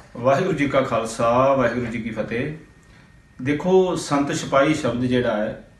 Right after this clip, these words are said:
ਉਹ ਸਾਹਿਬ ਸ੍ਰੀ ਗੁਰੂ ਗੋਬਿੰਦ ਸਿੰਘ ਜੀ ਲਈ ਵਰਤਿਆ ਗਿਆ ਕਿ ਸਾਹਿਬੇ ਕਮਾਲ ਸਾਹਿਬ ਸ੍ਰੀ ਗੁਰੂ ਗੋਬਿੰਦ ਸਿੰਘ ਜੀ ਸੰਤ ਸਿਪਾਹੀ ਵੀ ਸਨ, ਸੰਤ ਵੀ ਸਨ ਤੇ ਸਿਪਾਹੀ ਵੀ ਸਨ।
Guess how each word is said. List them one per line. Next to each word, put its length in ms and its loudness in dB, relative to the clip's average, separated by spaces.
ਉਹ 120 -4
ਸਾਹਿਬ 340 0
ਸ੍ਰੀ 220 -4
ਗੁਰੂ 260 0
ਗੋਬਿੰਦ 340 0
ਸਿੰਘ 260 0
ਜੀ 80 -2
ਲਈ 400 -6
ਵਰਤਿਆ 380 -4
ਗਿਆ 240 -6
ਕਿ 420 0
ਸਾਹਿਬੇ 320 2
ਕਮਾਲ 360 2
ਸਾਹਿਬ 300 2
ਸ੍ਰੀ 200 -4
ਗੁਰੂ 160 -2
ਗੋਬਿੰਦ 360 -2
ਸਿੰਘ 240 -6
ਜੀ 140 -2
ਸੰਤ 320 -6
ਸਿਪਾਹੀ 420 -4
ਵੀ 120 0
ਸਨ, 380 -6
ਸੰਤ 320 -2
ਵੀ 140 2
ਸਨ 220 0
ਤੇ 140 -4
ਸਿਪਾਹੀ 440 -2
ਵੀ 80 -2
ਸਨ। 280 -8